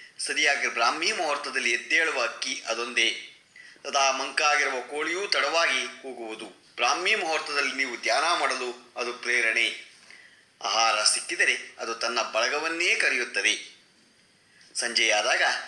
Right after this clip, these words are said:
ತನಗೆ ಆಹಾರ ಕರುಣಿಸಿದ ದೇವರಿಗೆ ಕಾಕಾ ಎಂದು ಧನ್ಯವಾದ ಹೇಳುತ್ತದೆ.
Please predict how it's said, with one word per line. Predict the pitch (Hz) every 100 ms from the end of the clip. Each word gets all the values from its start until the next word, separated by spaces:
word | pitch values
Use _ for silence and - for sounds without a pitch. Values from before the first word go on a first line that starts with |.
| -
ತನಗೆ | 117 107
ಆಹಾರ | 101 120 143 165 170
ಕರುಣಿಸಿದ | 131 135 - 107 107 -
ದೇವರಿಗೆ | 131 156 175 123
ಕಾಕಾ | - 117 127 160 170 190
ಎಂದು | 160 135
ಧನ್ಯವಾದ | 123 123 147 160 160
ಹೇಳುತ್ತದೆ. | 190 165 120 110 95 98 - -